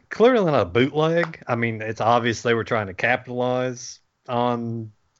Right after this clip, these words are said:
what was, they were assuming was going to be the popularity of the Virtual Boy. But yeah, getting saddled with that R Zone was a, was a, was a tough hit, and I guess maybe is the closest I've come to,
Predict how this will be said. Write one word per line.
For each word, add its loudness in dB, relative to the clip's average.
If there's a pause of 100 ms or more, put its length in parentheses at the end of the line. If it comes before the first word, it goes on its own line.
(720)
what -2
was, -6
they 0
were 2
assuming 0
was -4
going 2
to 2
be 4
the 0
popularity -2
of -6
the -10
Virtual -6
Boy. -6 (720)
But 0
yeah, 6
getting -4
saddled 0
with -8
that 2
R 2
Zone -6 (140)
was -12
a, -4
was -12
a, -6
was -2
a 4
tough 0
hit, 2 (100)
and 0
I 4
guess -2
maybe -2 (420)
is 4
the 0
closest 0
I've 4
come -6 (120)
to, -10